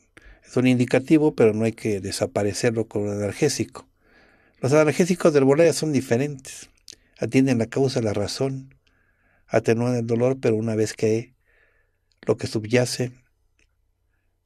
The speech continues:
O sea, el padecimiento ha sido resuelto, ha sido avanzado, ha sido desactivado.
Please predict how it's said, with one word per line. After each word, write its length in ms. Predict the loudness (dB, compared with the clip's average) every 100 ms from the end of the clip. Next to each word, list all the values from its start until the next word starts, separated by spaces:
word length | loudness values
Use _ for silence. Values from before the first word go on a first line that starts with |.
| _
O 20 |
sea, 160 | -6 -6
el 60 | -2
padecimiento 720 | -2 -2 -4 -2 -2 -2 -4
ha 40 |
sido 440 | -4 -6 -6 -8 -14 _ _ _ _ _ _ _ -14 -2
resuelto, 640 | 0 2 0 -2 -12 -18
ha 60 | -12
sido 320 | -4 -2 -2
avanzado, 600 | -4 -8 -4 -4 -4 -8
ha 60 | -8
sido 220 | -2 -2
desactivado. 800 | -2 -8 -6 -6 -2 0 0